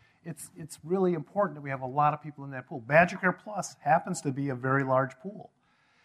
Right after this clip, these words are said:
And it's efficient in some ways because it has a lot of kids in it. So if you use that as a core to build from and bring other people into that, state employees, county employees, it could be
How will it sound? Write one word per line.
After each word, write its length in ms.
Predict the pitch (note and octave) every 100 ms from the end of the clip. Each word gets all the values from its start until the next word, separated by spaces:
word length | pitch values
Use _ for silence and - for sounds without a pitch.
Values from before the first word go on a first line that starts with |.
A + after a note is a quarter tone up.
| _ _
And 180 | C#3 C#3+
it's 160 | D3 -
efficient 760 | C#3+ _ _ A#3 A3+ - D3
in 120 | C#3 B2+
some 300 | - C3 B2
ways 420 | A#2+ A#2 A#2+ -
because 360 | D3+ - C#3+ C#3+
it 60 |
has 180 | C#3+ D3+
a 40 | D3
lot 200 | D#3 E3
of 120 | -
kids 320 | - A3+ D#3+
in 80 | A#2+
it. 220 | F#2 E2 _ _ _ _ _ _ _
So 160 | - F3
if 140 | D3+
you 80 | D3+
use 240 | E3 B3 G3
that 200 | F#3 F3+
as 120 | D#3+
a 60 | D3
core 360 | - F#3 F#3
to 100 | F3
build 320 | B2+ D3 B3
from 400 | - D3 G#2+ F#2+ - _ _ _ -
and 160 | D3 A#2
bring 280 | D3+ F#3
other 160 | F#3 E3+
people 360 | - F3+ E3+ A#2+
into 260 | F#3 G#3 D3+
that, 360 | G#2+ G2 G#2 _ _ _ _ _ _ _
state 300 | - - B2
employees, 600 | C3+ C#3 C#3+ C#3 C#3 C#3+ C#3+
county 280 | C3+ C3 C3+
employees, 520 | B2+ C3 C3 C3 C3+
it 120 | B2+
could 260 | - F#3+ D#3
be 300 | D3 C#3